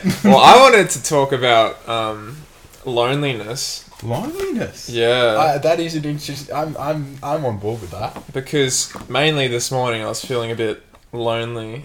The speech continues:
Speaker 2: and, um, a bit depressed. Mainly 'cause I woke up late. <laughs>
Speaker 1: Yeah.
Speaker 2: And that throws you out of whack and
Speaker 1: Yeah.
Speaker 2: you feel a bit depressed kind of thing.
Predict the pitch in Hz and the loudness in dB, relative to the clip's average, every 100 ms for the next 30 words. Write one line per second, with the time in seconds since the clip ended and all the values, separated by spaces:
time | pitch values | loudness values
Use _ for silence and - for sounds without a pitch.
0 | - 110 110 107 107 107 135 120 117 - | -14 -14 -6 -6 -6 -10 -18 -14 -14 -14
1 | - 120 - 160 233 294 277 262 190 170 | -10 -10 -10 -2 0 2 -2 -2 4 4
2 | 135 143 139 151 123 110 113 110 113 - | 6 4 4 2 0 0 -2 0 -2 -6
3 | - 185 - - - 127 143 139 143 147 | -10 -12 -12 -16 -10 0 0 4 4 6
4 | 151 151 151 143 139 135 127 120 120 123 | 4 6 6 6 6 6 6 6 6 8
5 | 120 120 127 123 123 123 127 147 123 120 | 6 6 0 0 -2 -2 -4 -4 -2 -2
6 | 117 113 98 120 110 117 - 117 113 - | -4 -6 -8 -4 -4 -4 -8 -8 -8 -10
7 | 107 110 | -12 -12